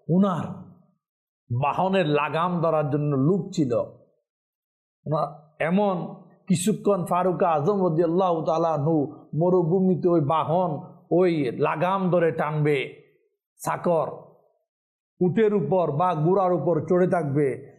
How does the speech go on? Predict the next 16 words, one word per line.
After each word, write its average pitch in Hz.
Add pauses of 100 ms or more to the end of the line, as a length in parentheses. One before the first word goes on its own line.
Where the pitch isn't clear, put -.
আবার 151
কিছুক্ষণ 185 (100)
আমিরুল 214
মুমিনিন 196
ফারুক 190
আজম 180
বসবে, 151
কিছুক্ষণ 180
ওই 165 (320)
প্রহরী, 180
ওই 180
গোলাম 151 (440)
এটাকে 156
টেনে 185
নিয়ে 139
যাবে। 113